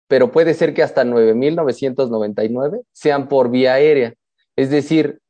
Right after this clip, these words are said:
el contagio ocurrió porque se quitó el cubrebocas y porque inhaló el virus, no porque la mano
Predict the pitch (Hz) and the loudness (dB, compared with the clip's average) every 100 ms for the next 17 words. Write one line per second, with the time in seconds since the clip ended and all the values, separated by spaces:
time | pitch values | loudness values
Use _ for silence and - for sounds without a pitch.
0 | _ _ _ 135 131 131 123 139 135 127 | _ _ _ 0 2 2 0 0 0 0
1 | 160 175 202 185 - 175 165 170 156 147 | 0 0 0 0 0 -2 0 2 2 0
2 | 151 123 120 123 113 110 143 143 170 156 | -4 -2 -4 -4 -4 -4 -2 -2 -2 2
3 | 160 151 139 151 175 _ - 127 117 120 | 2 2 0 -4 -8 _ -6 -4 0 0
4 | 113 131 117 - 139 135 120 113 139 165 | 0 -2 -2 -2 -4 -2 0 2 2 4
5 | 123 113 120 117 104 _ - 123 131 151 | 2 0 -2 -4 -14 _ -6 -2 0 0
6 | 151 160 135 - 127 110 _ _ _ _ | 0 0 0 0 0 -2 _ _ _ _
7 | 143 120 120 120 147 156 156 208 | -2 0 2 0 0 -2 -2 -6